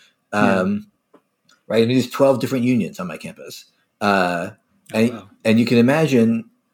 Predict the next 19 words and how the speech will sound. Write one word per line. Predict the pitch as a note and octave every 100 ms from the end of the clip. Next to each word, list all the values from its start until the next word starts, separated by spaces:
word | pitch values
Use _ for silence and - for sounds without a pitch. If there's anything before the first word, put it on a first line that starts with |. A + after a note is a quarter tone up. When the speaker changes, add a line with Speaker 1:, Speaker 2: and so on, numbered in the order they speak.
| -
Speaker 2:
uh, | G2+ F#2 F2+ F2 F2 F#2+
you | F#2+
know, | F2 G2 -
all | G2+ B2 B2+
the |
different | A2+ A#2 A2+
kinds | G#2+
of | G#2
workers | C3+ D3 G#2 A#2 - -
who | A2+
encounter | G#2 G#2+ D3 C#3+
each | F#2 F#2+
other | F#2 G#2+
in |
the | G2
context | - A2 A2 G2+
of |
the | G2+
university, | G2+ G2 A2 A#2 E2 G#2